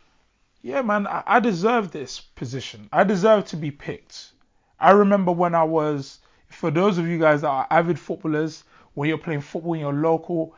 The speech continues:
environments, me, in my area, we had a cage and we played football. And in the beginning, they'll always have two people that they pick as captains. And they say, "Who's gonna be a captain?" And sometimes you get the people like, "No, I don't wanna be a captain."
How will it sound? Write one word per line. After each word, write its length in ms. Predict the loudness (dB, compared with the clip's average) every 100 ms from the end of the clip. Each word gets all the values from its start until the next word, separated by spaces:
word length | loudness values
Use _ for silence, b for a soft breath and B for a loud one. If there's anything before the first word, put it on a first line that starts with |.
| b b b
environments, 720 | -6 2 4 4 0 -8 -12
me, 440 | -12 -8 -6 -8 -10
in 60 | -8
my 260 | -4 -4 -4
area, 420 | 0 0 2 0
we 160 | 0 -2
had 180 | -4
a 60 | -6
cage 480 | -10 -6 -2 -2 -4
and 100 | -6
we 60 |
played 240 | -8 -10 -12
football. 380 | -12 -10 -8 -8 B B B
And 160 | -4 -2
in 80 |
the 60 | -2
beginning, 500 | 0 2 2 2 2
they'll 140 | 2
always 340 | 2 2 0 0
have 200 | -4 -8
two 180 | -10 -10
people 260 | -8 -6
that 140 | -6 -8
they 60 |
pick 260 | -10 -10 -10
as 80 | -4
captains. 580 | 0 0 -4 -18 -20 _ b b b
And 80 | -6
they 20 |
say, 140 | -4 0
"Who's 200 | 0 0
gonna 120 | -2
be 100 | -2
a 60 |
captain?" 360 | 0 0 -2 -12
And 160 | -14 -8
sometimes 460 | -6 -4 -2 0
you 60 | -2
get 80 | -4
the 80 |
people 180 | -4 -6
like, 140 | -6 -8
"No, 100 | -8
I 80 |
don't 60 | -6
wanna 140 | -6
be 100 | -8
a 40 | -10
captain." 400 | -12 -18 -20